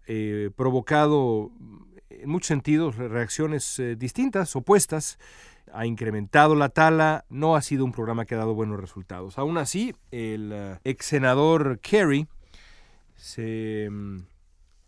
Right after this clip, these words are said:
hizo presente para elogiar abiertamente el programa Sembrando Vida y también al presidente de México, López Obrador. Es muy llamativo, es muy, eh, interesante lo que está sucediendo. Me parece que,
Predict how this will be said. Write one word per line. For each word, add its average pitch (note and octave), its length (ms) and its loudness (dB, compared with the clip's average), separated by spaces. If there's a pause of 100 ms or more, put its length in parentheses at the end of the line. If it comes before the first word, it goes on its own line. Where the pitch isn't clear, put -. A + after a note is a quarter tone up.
hizo D3+ 300 -2
presente C3+ 680 -2 (480)
para C3+ 560 2
elogiar C#3+ 640 -2
abiertamente D#3 760 0
el A2+ 80 -2
programa B2+ 380 -4
Sembrando B2 440 -2
Vida F#3+ 380 4
y A#2+ 100 -4
también A#2+ 280 -2
al B2 80 -2
presidente A2+ 680 -6
de G#2 140 -8
México, G#2 380 -6
López G2+ 320 -6
Obrador. G2+ 360 -8 (720)
Es G#3+ 160 6
muy A3+ 240 4
llamativo, A#2+ 640 2
es - 100 -6
muy, C3+ 320 2
eh, G2+ 240 -2
interesante G#2+ 880 -4 (300)
lo G#2+ 240 -10
que - 100 -16
está A2+ 200 -8
sucediendo. G2+ 760 -10
Me C#3+ 140 -2
parece D#3+ 440 2
que, C3+ 360 0